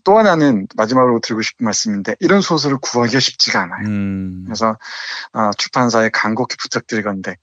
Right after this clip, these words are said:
Speaker 2: 음.
Speaker 1: 어, 우리, 예, 오늘 읽는 책이 소개되면은 원하는 사람들이 많을 겁니다.
Speaker 2: 네.
Speaker 1: 그러니까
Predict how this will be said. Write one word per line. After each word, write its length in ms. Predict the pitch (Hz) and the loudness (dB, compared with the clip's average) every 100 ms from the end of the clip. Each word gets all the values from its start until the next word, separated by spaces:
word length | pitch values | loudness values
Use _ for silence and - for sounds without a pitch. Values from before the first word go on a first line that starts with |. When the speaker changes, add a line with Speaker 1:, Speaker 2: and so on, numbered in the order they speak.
| _ | _
Speaker 2:
음. 320 | 104 92 90 87 | -14 -14 -18 _
Speaker 1:
어, 380 | - 110 104 101 - | -14 -10 -8 -10 -8
우리, 280 | 113 110 104 _ _ _ _ _ _ _ 113 | -4 -4 -4 _ _ _ _ _ _ _ -10
예, 80 | 107 | -8
오늘 280 | - 117 123 | -2 2 4
읽는 180 | 120 120 | 4 2
책이 180 | - 117 | 0 -2
소개되면은 720 | - 135 120 107 107 113 92 _ | -2 -2 0 0 0 -2 -4 _
원하는 360 | - 117 120 117 | -4 0 2 2
사람들이 320 | 113 104 104 | 0 -4 -2
많을 280 | 110 98 117 | -2 0 0
겁니다. 400 | 117 101 95 113 | -2 -4 -6 -8
Speaker 2:
네. 260 | 98 95 92 | -8 -8 -8
Speaker 1:
그러니까 500 | 92 110 104 95 98 | -8 -8 -6 -4 -6